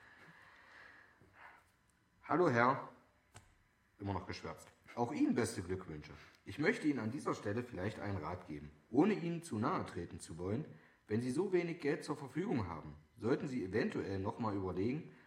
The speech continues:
ob die Investition in eine Spielekonsole Sinn macht. Ich kann Ihnen, wie bereits erwähnt, nicht weiter als auf hundert Euro entgegenkommen. Ein schönes Wochenende wünsche ich. Liebe Grüße, Nick.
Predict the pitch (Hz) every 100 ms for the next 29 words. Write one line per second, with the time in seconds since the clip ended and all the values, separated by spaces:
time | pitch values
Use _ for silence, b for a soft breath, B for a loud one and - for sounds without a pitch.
0 | B - 113 117 120 104 - 92 - 110
1 | 127 202 104 92 95 - 139 160 - 101
2 | 92 104 110 87 107 92 - - - b
3 | b b b b b 104 - 165 202 123
4 | 110 156 185 110 123 - 82 98 - -
5 | 101 - 92 92 - 139 - 101 - -
6 | 123 151 151 95 123 127 131 123 110 90
7 | 78 73 - b b b - 107 214 285
8 | 269 254 247 92 87 82 80 76 78 -
9 | - - 101 208 131 151 - 135 - 160
10 | -